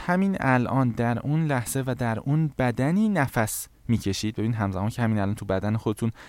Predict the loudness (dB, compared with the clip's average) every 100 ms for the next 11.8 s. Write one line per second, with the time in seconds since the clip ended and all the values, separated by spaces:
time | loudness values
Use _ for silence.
0 | -20 -4 0 0 2 0 2 0 -2 -4
1 | -4 -4 -4 -6 -6 -6 -4 -4 2 2
2 | 2 0 -2 0 0 0 0 0 -2 -2
3 | -4 -4 -20 -20 -20 _ -4 -2 -2 -4
4 | -4 -2 -4 -8 -6 -4 -2 -4 -4 _
5 | _ 0 2 0 2 0 2 0 0 0
6 | 0 0 -4 -8 -20 -8 2 4 6 6
7 | 6 2 -2 0 0 2 2 2 2 4
8 | 4 4 2 0 -2 -8 -6 -2 -2 0
9 | -2 0 0 0 0 2 2 -2 -2 0
10 | 0 -2 -2 -2 -4 2 2 2 -4 -20
11 | -20 -20 -20 -16 -6 -2 -2 -4